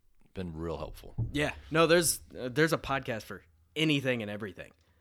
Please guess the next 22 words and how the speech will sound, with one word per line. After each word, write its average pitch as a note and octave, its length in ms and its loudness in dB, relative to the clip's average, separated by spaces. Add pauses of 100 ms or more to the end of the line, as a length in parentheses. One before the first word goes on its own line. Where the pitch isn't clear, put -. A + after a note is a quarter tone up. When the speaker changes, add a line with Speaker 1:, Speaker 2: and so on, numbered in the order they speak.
(400)
Speaker 1:
Oh, D#3+ 140 10
a A2 60 10
hundred C3 180 8
percent. B2+ 420 4
And A2 380 2
there's A2+ 300 6 (520)
podcasts A#2+ 640 6
with G2 120 -2
people G#2 320 2
that F2+ 260 4 (400)
have G2 220 0
direct, G2 600 4 (1000)
um, D#2+ 380 -4
correlation G2 640 4
to F2 60 -2
the E2+ 80 0
experiences G2 600 0
I've F2+ 140 4
had F2+ 160 4
in E2+ 80 0
my F2+ 200 4
life. E2+ 440 -2